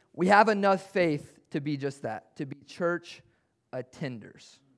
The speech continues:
But do we have enough faith to be followers of Jesus? Do we have enough, are we, are we strong enough in our faith to resist the unbelief when it comes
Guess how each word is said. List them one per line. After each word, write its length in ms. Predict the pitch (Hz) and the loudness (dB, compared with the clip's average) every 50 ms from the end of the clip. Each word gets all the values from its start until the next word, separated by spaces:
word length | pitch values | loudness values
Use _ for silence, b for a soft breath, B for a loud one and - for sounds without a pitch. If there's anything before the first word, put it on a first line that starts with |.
| _ _ _ _ _ _ _ _ _ _ _ _ _ _ _ _ _ _ _ _ _ _ _ _ _ _ _ - | _ _ _ _ _ _ _ _ _ _ _ _ _ _ _ _ _ _ _ _ _ _ _ _ _ _ _ -8
But 200 | 147 151 143 123 | -8 -8 -8 -4
do 160 | 160 202 214 | -4 -4 -2
we 160 | 208 220 214 196 | 0 0 0 2
have 260 | 190 190 185 190 180 | 4 4 4 4 2
enough 320 | 175 165 165 165 156 156 - - | 0 -2 0 -2 -2 -2 -8 -6
faith 440 | - 147 131 131 131 131 - - _ _ _ _ _ _ _ _ _ | -4 -2 -2 -2 -4 -6 -12 -20 _ _ _ _ _ _ _ _ _
to 60 | - | -10
be 80 | 139 139 | -10 -10
followers 520 | 135 - 139 131 123 117 123 120 120 117 | -6 -4 -2 -2 -2 -2 -4 -6 -10 -14
of 80 | 113 110 | -16 -18
Jesus? 520 | 110 113 110 65 65 - _ _ _ _ _ _ _ _ _ _ _ _ _ _ _ _ _ _ _ _ _ _ - | -18 -20 -20 -20 -20 -20 _ _ _ _ _ _ _ _ _ _ _ _ _ _ _ _ _ _ _ _ _ _ -4
Do 60 | 175 | 2
we 100 | 190 196 | 2 6
have 240 | 202 214 220 226 214 | 8 8 8 8 6
enough, 380 | 220 208 208 202 202 202 - - | 4 2 4 4 4 4 2 4
are 100 | 175 185 | 2 2
we, 200 | 185 208 196 175 | 2 2 -2 -2
are 140 | 165 175 185 | 0 0 0
we 120 | 185 196 | 0 0
strong 320 | - - - 233 247 254 | -4 0 2 4 4 6
enough 160 | 240 240 226 233 | 6 4 4 6
in 80 | 220 | 4
our 100 | 202 190 | 2 2
faith 300 | 180 - 202 196 185 - B B B B B - | 2 2 2 2 2 0 B B B B B -10
to 120 | - 220 | -8 -4
resist 640 | 196 185 190 175 160 143 151 202 220 - - - - | 0 0 0 0 0 2 6 8 8 8 8 4 -8
the 140 | 196 196 185 | -6 -2 0
unbelief 500 | 196 196 196 180 190 170 170 185 170 175 | 2 2 2 2 0 0 0 -4 -4 -4
when 100 | 175 170 | -2 -2
it 120 | 160 151 | -2 -2
comes 540 | - 170 147 135 127 123 135 - - - _ | -2 -2 -2 -2 -4 -6 -10 -18 -20 -20 _